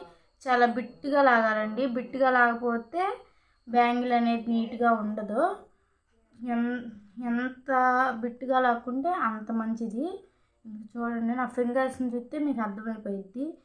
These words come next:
ఉండలు ఉండలుగా చుట్టొద్దండి. మీరు ఫస్ట్లో ఎంత లెంత్ పెట్టి చుడుతున్నారో అంతే లెంత్ రావాలి లాస్ట్కి వచ్చేదాకా.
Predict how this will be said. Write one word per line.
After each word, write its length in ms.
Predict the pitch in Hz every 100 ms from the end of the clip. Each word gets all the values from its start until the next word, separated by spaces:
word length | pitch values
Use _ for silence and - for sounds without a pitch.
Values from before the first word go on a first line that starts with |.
| _ _ _
ఉండలు 260 | 254 269 277
ఉండలుగా 320 | 269 269 269
చుట్టొద్దండి. 680 | 254 233 214 202 208 208 240 349 381 - _ _ _ _ _ - _ -
మీరు 220 | 254 254
ఫస్ట్లో 540 | 262 254 - - 285 311
ఎంత 300 | 285 262 254
లెంత్ 320 | 269 262 254
పెట్టి 240 | 269 277 254
చుడుతున్నారో 500 | 269 269 262 277 320
అంతే 440 | 285 240 247 247 294
లెంత్ 300 | 277 247 233
రావాలి 340 | 220 214 214 226
లాస్ట్కి 360 | 214 214 - 226
వచ్చేదాకా. 560 | 202 208 202 196 240